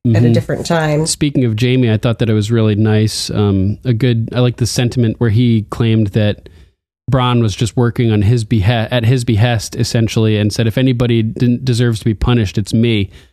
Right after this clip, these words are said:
Speaker 2: Putting his, his, himself on the line for Bronn, which I thought was
Speaker 1: Yeah.
Speaker 2: really nice.
Speaker 1: Yeah.
Speaker 2: Instead of throwing him under the bus or <laughs> something like that.
Speaker 1: Yeah, and I, I love how Trystane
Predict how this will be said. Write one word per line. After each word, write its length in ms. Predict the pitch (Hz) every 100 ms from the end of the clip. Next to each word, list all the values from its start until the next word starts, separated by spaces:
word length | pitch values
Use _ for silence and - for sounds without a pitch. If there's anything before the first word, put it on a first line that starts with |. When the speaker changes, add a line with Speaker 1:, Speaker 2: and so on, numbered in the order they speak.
| _ -
Speaker 2:
Putting 220 | 165 151
his, 160 | 123 120 135
his, 380 | 143 139 131 - -
himself 420 | 139 - 143 151
on 100 | 139
the 80 | 113
line 320 | 110 107 107
for 120 | 104 98
Bronn, 500 | 113 117 107 95 90 - _ -
which 140 | 120
I 60 | 110
thought 180 | 113
was 100 | 110
Speaker 1:
Yeah. 260 | - 113 104
Speaker 2:
really 100 | 104
nice. 360 | 107 101 - - - - _ _ _ _ -
Speaker 1:
Yeah. 180 | 233 -
Speaker 2:
Instead 200 | 226 123
of 80 | 113
throwing 260 | - 120 113
him 100 | 110
under 160 | 104
the 80 | 101
bus 420 | 95 107 104 -
or 80 | 110
<laughs> 100 | -
something 260 | 135 - 135
like 220 | 123 117
that. 280 | - 120 - - - - - - _ _ _ _ _
Speaker 1:
Yeah, 360 | 269 247 226 214
and 140 | 233
I, 140 | 233 226
I 160 | -
love 280 | 233 226 233
how 220 | 214 233 214
Trystane 960 | - 214 - - 196 190 190 190 190